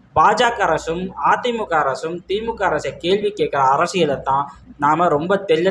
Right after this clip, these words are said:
தெளிவா கவனிக்க வேண்டியிருக்கு. திமுக அரசும் இந்த பாயிண்ட்களை ஏன் முன்வைக்க மறுக்கிறாங்க அப்படிங்கிற ரகசியமும் எனக்கு தெரியல. இந்த திட்டத்தால தான் இந்த நிலைமை அப்படிங்கிற ஒரு விஷயத்த திமுக அரசு எடுத்து சொல்லணும். அது ஏன் சொல்லல அப்படிங்கிறது எனக்கு தெரியல.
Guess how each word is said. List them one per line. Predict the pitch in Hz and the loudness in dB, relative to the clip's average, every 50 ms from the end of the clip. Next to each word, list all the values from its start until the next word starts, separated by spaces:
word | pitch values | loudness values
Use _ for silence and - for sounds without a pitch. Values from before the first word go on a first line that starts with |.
| 185 - | 0 0
தெளிவா | 254 156 151 165 175 160 | -2 0 2 0 0 2
கவனிக்க | 151 139 147 156 156 - 156 | 2 2 2 0 0 -2 -2
வேண்டியிருக்கு. | 127 127 127 123 123 117 117 - - - - _ _ _ _ - - - - _ - | -2 -2 -4 -4 -4 -4 -6 -6 -12 -18 -18 _ _ _ _ -20 -20 -20 -12 _ -2
திமுக | 220 254 269 269 262 | 0 0 0 0 0
அரசும் | 247 226 202 185 185 185 208 220 214 | 0 2 2 2 0 -2 -4 -8 -6
இந்த | 190 160 | -4 -4
பாயிண்ட்களை | - - 165 180 214 226 214 208 202 190 170 151 | -2 0 2 0 2 0 0 0 0 0 0 0
ஏன் | 160 185 208 220 196 170 | 0 -2 -2 -2 -2 -4
முன்வைக்க | 170 185 202 208 202 196 185 170 | -4 -2 0 0 0 0 0 -2
மறுக்கிறாங்க | 151 143 143 151 - - 175 160 151 143 143 151 147 135 | 0 0 -2 -2 0 0 0 0 0 0 0 0 0 0
அப்படிங்கிற | - 151 165 165 160 165 190 196 - - - - _ _ _ - - - _ - | -2 -4 -6 -4 -2 -2 -2 -2 -2 -6 -12 -20 _ _ _ -20 -20 -20 _ -6
ரகசியமும் | 147 143 160 170 214 214 - 208 202 202 208 | -2 0 2 2 2 2 2 2 2 2 2
எனக்கு | 190 165 147 143 131 - - | 0 0 0 -2 -4 -4 -2
தெரியல. | 143 143 151 151 139 123 117 117 - - _ - - - - _ _ _ - | 0 2 2 4 2 2 0 -2 -6 -14 _ -20 -20 -20 -20 _ _ _ -14
இந்த | 147 156 156 151 | -8 -2 -2 -2
திட்டத்தால | 156 190 180 185 226 220 214 202 196 190 185 | -2 -2 -2 0 0 2 4 4 4 4 2
தான் | 185 208 220 226 226 175 | 2 2 2 2 0 -2
இந்த | 165 156 156 147 | -4 -4 -2 0
நிலைமை | 147 151 165 175 175 175 175 160 - - | 0 2 2 2 2 2 0 0 -2 -4
அப்படிங்கிற | - 139 143 - 175 185 185 180 175 170 170 165 | -6 -8 -6 -2 -2 0 0 2 2 2 2 2
ஒரு | 156 151 | 0 -2
விஷயத்த | 143 143 - - 190 180 - - 156 165 185 185 - - - - - | -2 -6 -4 -2 -2 0 0 0 0 -2 -2 -2 -8 -16 -20 -12 -6
திமுக | 202 214 226 226 214 - 180 | -4 -4 -2 -2 -4 -2 0
அரசு | 160 156 160 156 - 170 | 0 0 0 -2 -2 -2
எடுத்து | 151 151 170 180 180 185 - - | -2 0 0 0 0 -2 0 0
சொல்லணும். | 143 143 143 139 156 165 185 | -2 0 0 0 0 -2 -2
அது | - - 147 143 143 | -2 -4 -4 -4 -4
ஏன் | 135 156 185 214 214 - | -2 -2 0 0 0 0
சொல்லல | 170 156 160 160 160 165 160 147 | -2 -2 -2 0 0 0 0 0
அப்படிங்கிறது | 139 143 151 147 143 147 151 185 175 | -2 -4 -8 -6 -4 -4 -2 -2 -2
எனக்கு | 147 139 - - 143 - | -2 -2 -4 -4 -6 -6
தெரியல. | 135 127 127 123 120 110 107 | -6 -4 -4 -4 -4 -6 -8